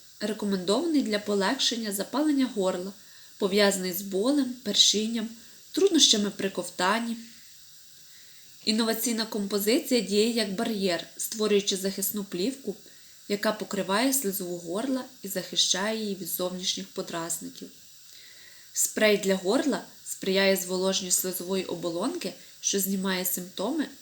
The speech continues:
болю у горлі. Який спосіб застосування? Чотири вприски в ротову порожнину три рази на день. Тримаючи флакон вертикально, вставте накінечник в ротову порожнину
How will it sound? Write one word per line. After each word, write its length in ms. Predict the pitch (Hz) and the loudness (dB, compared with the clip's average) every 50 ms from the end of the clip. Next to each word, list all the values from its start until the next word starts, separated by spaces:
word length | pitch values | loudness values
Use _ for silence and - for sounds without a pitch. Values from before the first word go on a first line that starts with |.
| - | -16
болю 420 | 190 170 165 175 185 196 202 208 208 - - | -16 -10 -6 -2 -2 0 0 -2 -4 -8 -8
у 80 | 202 | -8
горлі. 440 | 190 175 175 165 170 185 - 180 185 190 - - - - - - - - - - - - - - - - - - - - - - - - - - - - - - - - - - - - - - - - - - - - - - - - - - - - - - - - - | -8 -8 -10 -12 -12 -12 -12 -14 -16 -16 -18 -20 -20 -20 -20 -20 -20 -20 -20 -20 -20 -20 -20 -20 -20 -20 -20 -20 -20 -20 -20 -20 -20 -20 -20 -20 -20 -20 -20 -20 -18 -16 -16 -16 -16 -18 -20 -20 -20 -20 -20 -20 -20 -20 -20 -20 -18 -18 -16 -16 -18 -18 -18 -18 -16 -8 -6
Який 260 | 214 208 220 262 349 | -4 0 4 4 4
спосіб 460 | - - - - 220 226 - - 262 220 | 4 4 0 0 -2 0 0 0 -2 -2
застосування? 880 | 185 185 196 - - 214 - - 214 185 175 165 160 170 - 175 - - - - | -2 -4 -4 -4 -2 -2 -2 0 -2 -2 -4 -6 -8 -8 -10 -12 -16 -16 -10 -6
Чотири 380 | - 220 208 - 214 202 196 196 | -6 -4 0 0 0 0 0 -2
вприски 540 | - - - 208 185 180 180 - - - | -4 -4 0 2 2 2 2 0 -2 -4
в 60 | 170 175 | -4 -4
ротову 340 | 190 - - 185 175 185 | -6 -6 -6 -6 -6 -6
порожнину 720 | 175 - 180 175 170 170 - - 165 175 208 285 381 339 254 | -6 -6 -8 -6 -4 -4 -4 -4 -2 0 -2 0 0 -2 -4
три 360 | - - - - 175 202 262 | -4 -4 -4 -2 -2 0 0
рази 380 | 254 190 175 190 180 - 190 185 | 0 0 0 -2 -2 -4 -6 -6
на 120 | 190 185 | -8 -8
день. 280 | - - 170 160 165 165 - - - - - - - - - - - - - | -10 -10 -12 -12 -12 -16 -18 -20 -20 -20 -20 -18 -18 -18 -20 -20 -16 -6 -2
Тримаючи 520 | - 220 214 220 202 190 185 - - 196 | 0 2 4 6 6 6 6 4 2 -2
флакон 380 | 185 - 202 190 190 - 196 180 | 0 0 -2 0 2 2 0 0
вертикально, 800 | 175 170 180 180 - - 175 175 - 180 196 262 320 349 - - - - - | 0 -4 -6 -6 -4 -6 -6 -2 0 0 2 2 2 2 0 -4 -6 -6 -4
вставте 480 | - - - 226 214 208 - - 185 | -4 -2 0 0 0 0 0 -2 -4
накінечник 680 | 175 180 170 - 180 180 185 190 202 208 - - 175 - - | -4 -4 -6 -6 -4 -2 2 4 4 4 4 2 -6 -10 -10
в 40 | - | -12
ротову 340 | - - - 185 180 185 170 | -10 -10 -8 -8 -8 -8 -8
порожнину 680 | - 185 180 170 165 - - 165 180 220 302 359 294 | -8 -8 -6 -4 -4 -4 -4 -4 -4 -2 -2 -2 -2